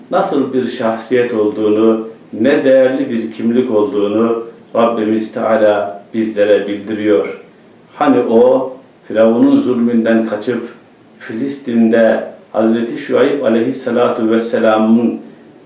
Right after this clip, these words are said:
mekanında, memleketinde ona sığındığı bir zaman diliminde onun evlatlarıyla yüz yüze gelmiş, onlara karşı göstermiş olduğu edep ve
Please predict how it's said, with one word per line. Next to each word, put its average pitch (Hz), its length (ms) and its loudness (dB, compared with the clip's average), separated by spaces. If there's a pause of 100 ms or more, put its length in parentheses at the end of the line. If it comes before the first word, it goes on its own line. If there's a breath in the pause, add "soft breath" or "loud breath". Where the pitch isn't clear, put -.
(140)
mekanında, 117 800 0
memleketinde 110 1080 2 (280)
ona 120 260 0
sığındığı 110 680 0
bir 104 120 -4
zaman 110 580 0
diliminde 104 800 0 (500 loud breath)
onun 147 520 2 (400)
evlatlarıyla 117 1040 2 (100)
yüz 123 260 0
yüze 98 240 -2
gelmiş, 107 680 0 (400)
onlara 127 480 2
karşı 117 640 -2 (640)
göstermiş 127 600 2
olduğu 110 680 0
edep 117 520 0
ve 104 240 4